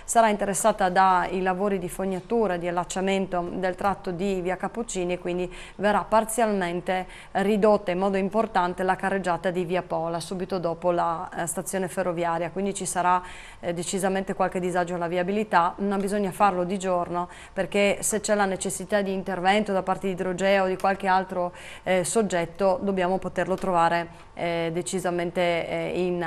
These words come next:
in campo in pochi, in pochi minuti, no? Se no il lavoro era programmato di notte,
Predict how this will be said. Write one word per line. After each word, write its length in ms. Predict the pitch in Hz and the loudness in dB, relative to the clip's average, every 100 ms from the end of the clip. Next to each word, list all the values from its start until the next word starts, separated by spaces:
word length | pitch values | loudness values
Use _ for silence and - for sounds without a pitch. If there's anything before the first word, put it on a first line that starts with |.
| 170 | -2
in 160 | 175 190 | -2 4
campo 320 | 185 180 175 | 6 6 4
in 80 | 185 | 0
pochi, 360 | 175 165 190 180 | 0 -2 -2 0
in 160 | 175 | -2
pochi 260 | 175 180 196 | -2 -4 -2
minuti, 480 | 175 170 165 160 170 | -2 -2 -6 -6 -4
no? 160 | 180 | -2
Se 160 | 180 180 | -4 -2
no 160 | 185 | 2
il 80 | 190 | 2
lavoro 340 | 185 175 190 190 | 2 2 4 4
era 300 | 180 180 - | 4 4 2
programmato 540 | 202 190 185 185 208 | 0 0 2 2 0
di 120 | 202 | 0
notte, 460 | 202 170 165 185 | 2 0 -2 -4